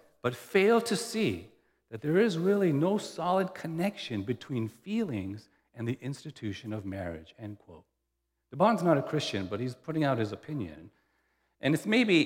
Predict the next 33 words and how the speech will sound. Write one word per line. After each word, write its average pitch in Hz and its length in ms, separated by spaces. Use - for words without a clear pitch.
it's 156 160
somewhat 202 380
kind 147 200
of - 60
a - 40
pe-, - 420
pessimistic 156 680
view 147 280
of - 160
people, 113 720
but 175 100
he 190 60
basically 247 520
says 160 340
this, 104 360
that 156 160
all 262 480
married 202 580
people 104 540
will 160 200
eventually 190 600
find 170 440
inadequacies 180 1200
so 254 520
great 226 320
in 208 100
their 185 160
spouse 135 760
that 180 200
it 190 120
will 180 180
make 226 400
them 220 200